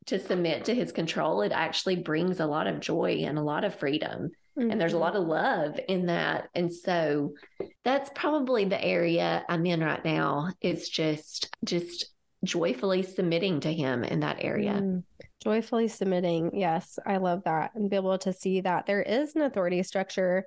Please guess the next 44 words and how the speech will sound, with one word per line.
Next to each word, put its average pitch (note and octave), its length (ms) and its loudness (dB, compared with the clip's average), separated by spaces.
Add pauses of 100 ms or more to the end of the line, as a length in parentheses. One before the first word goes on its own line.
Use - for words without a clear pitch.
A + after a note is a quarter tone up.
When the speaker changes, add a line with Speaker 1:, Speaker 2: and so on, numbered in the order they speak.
(120)
Speaker 2:
when G3+ 100 0
it - 80 -4
comes G3 300 -2
to F#3+ 260 0
living F3+ 540 2 (340)
in F3+ 300 0
the F3+ 60 0
Spirit. F3+ 380 0
Speaker 1:
Mm-hmm. F3 60 0
Speaker 2:
There F3 120 2
is F#3 180 2
an A3+ 80 2
authority F#3+ 380 2
structure F3 420 -2
in F#3 180 0
the F3+ 120 2
Trinity G3+ 480 2
too. G3 580 2
And F3+ 440 2
when F3+ 120 -2
it - 100 -6
comes F#3+ 280 -2
to, F#3+ 320 2
like, F3+ 280 2 (160)
how G3 200 0
our F#3+ 100 2
health C4+ 260 0
is A#3+ 160 2
ordered, E3+ 480 0 (140)
you F#3+ 100 0
know, F3+ 260 2
like, G3+ 220 2
we, F#3 400 2 (400)
we G#3+ 200 0
get A#3 320 0
to A3 420 2 (140)
submit A3+ 440 2
ourselves G#3 720 0 (500)
to A#3+ 220 2
the A#3 80 -2
Lord G3 280 2
and F#3+ 460 0
joyfully, A#3 500 2
because A3+ 760 0